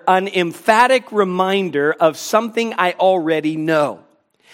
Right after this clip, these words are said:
And there is great value in being emphatically reminded about truth.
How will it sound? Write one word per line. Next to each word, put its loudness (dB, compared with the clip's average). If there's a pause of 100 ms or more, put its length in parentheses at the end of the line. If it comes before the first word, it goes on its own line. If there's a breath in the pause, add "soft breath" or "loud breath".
(260 loud breath)
And 2
there 4
is -2
great 2
value 0
in -2
being -2
emphatically -2
reminded 0
about 2
truth. -4